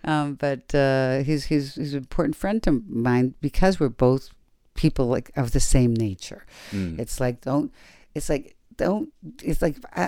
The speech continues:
Speaker 1: on the table, you go, "Well, you're a jazz musician and you're doing really well. Why would you just stay with that?" Because that on the pa-, on the, on the, um, on paper looks like that's a glamorous job. I was doing well. As I was booking jobs. I was doing, I did a lot of television.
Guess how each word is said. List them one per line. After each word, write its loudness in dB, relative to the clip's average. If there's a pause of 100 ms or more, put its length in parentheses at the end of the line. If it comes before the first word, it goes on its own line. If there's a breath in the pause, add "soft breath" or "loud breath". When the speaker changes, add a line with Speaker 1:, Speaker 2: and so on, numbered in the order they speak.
Speaker 1:
on 2
the 0
table, 6
you -4
go, 0
"Well, 2
you're 0
a -2
jazz 0
musician -2
and 4
you're 6
doing 4
really 0
well. 0 (460 loud breath)
Why -2
would -2
you -2
just -4
stay 2
with 2
that?" 4
Because 0
that 4
on 4
the 2 (220)
pa-, -2
on 8
the, 8 (160)
on 6
the, 0
um, 0 (120)
on -2
paper 2
looks -2
like 0
that's -4
a -4 (260)
glamorous -8
job. -4 (840 loud breath)
I -2
was 0
doing -2
well. 0
As -4
I 0
was -2
booking 0
jobs. -4
I 0
was -6
doing, -4
I -4
did -2
a 2
lot 0
of -2
television. 0